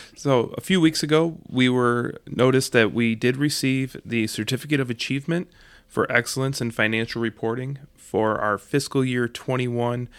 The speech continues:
um, annual comprehensive financial report, um, which for us is our full financial statements,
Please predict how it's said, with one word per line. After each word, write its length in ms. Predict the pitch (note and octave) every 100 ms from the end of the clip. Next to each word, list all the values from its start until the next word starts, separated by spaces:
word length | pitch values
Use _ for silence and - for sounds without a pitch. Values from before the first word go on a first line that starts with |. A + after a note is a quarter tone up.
| - - - -
um, 560 | G#2+ G#2+ G#2 G2+ - -
annual 340 | A#2+ B2 A#2+
comprehensive 800 | A#2+ A#2 A2+ B2 A2+ A#2 - A#2
financial 500 | - G#2 G#2+ A2 A2
report, 480 | A2 - A2 C3 - - - - - -
um, 300 | G2+ G2+ F#2+
which 180 | A2+ A2+
for 220 | A#2 A2+
us 180 | C3 -
is 120 | A#2+
our 100 | G#2+
full 220 | - B2+
financial 440 | B2+ A#2 A2+ A2
statements, 540 | C3+ - C#3+ E2+ -